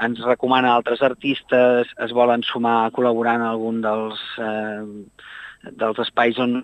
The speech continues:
on tenim obertes, eh, col·laboracions amb el festival, eh, on les escoles es volen implicar, aj-, ajuntaments nous apareixen i s'interessen.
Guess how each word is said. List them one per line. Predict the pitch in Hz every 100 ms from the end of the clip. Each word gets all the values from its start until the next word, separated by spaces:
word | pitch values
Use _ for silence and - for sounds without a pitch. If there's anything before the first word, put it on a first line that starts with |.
| 117
on | 113
tenim | 113 113 117
obertes, | 113 113 110 113
eh, | 113 110 104 107 -
col·laboracions | 120 110 110 107 113 113
amb | 110
el | 117
festival, | 123 - 127 135 127 127 123 - - - - -
eh, | 110 107 110 117
on | 110 113 117 113 113 113
les | 110 113 120
escoles | - 127 117 123
es | 113
volen | 113 113
implicar, | 113 104 113 - 135 135 131 123 127 123 -
aj-, | - 117 120 120 120
ajuntaments | 120 123 123 123 113
nous | 123 117 120
apareixen | 113 113 113 117
i | 113
s'interessen. | - 107 113 139 143 131 139